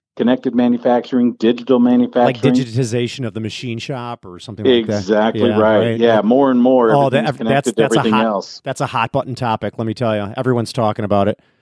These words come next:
Speaker 1: Exactly. And then they've got their integrated industries track, which is a little bit of a combination of some of their surfaces,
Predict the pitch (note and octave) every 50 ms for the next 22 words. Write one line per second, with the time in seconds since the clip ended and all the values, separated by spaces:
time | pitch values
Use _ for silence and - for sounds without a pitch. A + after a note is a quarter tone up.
0 | _ _ _ _ _ _ _ - A#2+ A2+ G2+ - C3 B2 A#2+ B2 - - A#2 G2+
1 | G2 G2 A2+ B2+ D3+ E3 D#3+ D#3+ D#3 - D#3 C#3+ C#3+ - C#3 C#3 C3+ C#3+ D3 D3
2 | D#3+ C#3 C3+ C#3 C3 B2+ B2 A#2 A2+ A#2+ C3+ C#3+ D3 D3 C3+ - - A2+ G2 F2+
3 | - - - - F#2+ F2+ E2+ - - A#2 A2+ - A#2+ A2 C3 B2+ F3 G#3+ F#3+ G3
4 | F3+ E3+ D#3 - - D3+ D3 C#3+ C#3+ C3 B2+ B2+ C3 C3 C3 - B2 A2 A2 A2
5 | G#2+ - - - B2 A#2+ A#2 G#2 G2+ F#2 - - - E3+ E3 - E3 D#3 - D#3+
6 | D3+ D3 D3 -